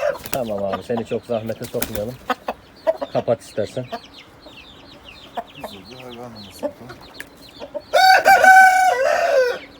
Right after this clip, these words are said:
Speaker 1: Var mı abi bahçede devamı? Bakalım mı? Bakacağımız bir şey kaldı mı?
Speaker 2: Evet, şurada civcivlerimiz var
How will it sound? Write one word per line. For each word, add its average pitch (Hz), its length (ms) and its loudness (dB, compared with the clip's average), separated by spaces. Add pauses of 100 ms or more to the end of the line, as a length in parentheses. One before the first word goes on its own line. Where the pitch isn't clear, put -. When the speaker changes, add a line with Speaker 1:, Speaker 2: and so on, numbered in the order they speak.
(720)
Speaker 1:
Var 160 80 2
mı 180 120 0
abi 170 180 0
bahçede 120 420 -2
devamı? 107 340 -2 (560)
Bakalım 156 360 2
mı? 104 160 -6
Bakacağımız 123 520 -2
bir 120 60 -14
şey 143 160 -6
kaldı 147 220 -2
mı? 139 120 -4 (200)
Speaker 2:
Evet, 175 100 -18 (220)
şurada 196 280 -14 (400)
civcivlerimiz 185 720 -16
var 139 100 -14